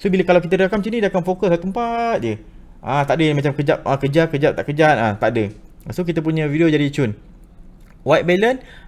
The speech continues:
eh, W B, white balance ni adalah, ah,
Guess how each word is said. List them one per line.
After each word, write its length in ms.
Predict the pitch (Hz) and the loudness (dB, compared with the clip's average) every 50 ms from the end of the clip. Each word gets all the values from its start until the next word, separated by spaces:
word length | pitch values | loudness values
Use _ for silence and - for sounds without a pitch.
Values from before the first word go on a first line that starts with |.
| - - - - - - - | -20 -20 -20 -20 -20 -12 -8
eh, 240 | 156 185 226 - - 165 - - - - - | -8 -8 -8 -10 -14 -20 -18 -16 -16 -14 -6
W 400 | 120 113 131 139 151 165 170 160 | 0 2 2 2 4 2 2 2
B, 160 | 151 190 240 | 0 0 0
white 160 | 254 180 135 | 0 0 0
balance 320 | 139 151 165 190 202 180 180 | 2 2 2 2 2 2 0
ni 80 | 214 262 - - - - - - - - - - - - | -2 -4 -6 -12 -20 -20 -20 -20 -20 -20 -20 -20 -10 -6
adalah, 800 | - 117 123 123 127 135 139 143 143 160 180 185 180 165 - - - - - - - - - - - - - | -2 -2 -2 0 0 -2 -2 -2 0 0 -2 -2 -2 -6 -10 -18 -20 -20 -20 -20 -20 -20 -20 -20 -20 -18 -10
ah, 640 | - 127 131 135 135 135 135 131 131 131 131 131 131 | -6 -2 0 0 0 2 2 2 2 2 2 0 -2